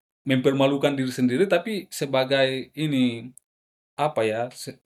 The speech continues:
yang, yang bisa membuat kita berkembang lebih baik lagi kan. Kita belajar dari kesalahan kita, eh,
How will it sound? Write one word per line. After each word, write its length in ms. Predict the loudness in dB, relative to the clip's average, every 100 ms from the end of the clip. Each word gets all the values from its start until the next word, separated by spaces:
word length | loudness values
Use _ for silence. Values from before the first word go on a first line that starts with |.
| _ -2
yang, 240 | -2 -2 -4
yang 100 | -2
bisa 200 | 0 0
membuat 320 | 0 0 0
kita 200 | 2 -2
berkembang 460 | -2 -4 -2 0 -2
lebih 180 | -2 2
baik 220 | 2 2
lagi 200 | 2 0 0
kan. 200 | -6 -8
Kita 200 | -2 -2
belajar 340 | 0 -2 0 -2
dari 160 | -4
kesalahan 400 | -6 -8 -8 -10
kita, 400 | -10 -8 -6 -6 -12 _ _ _ -12
eh, 380 | -8 -6 -6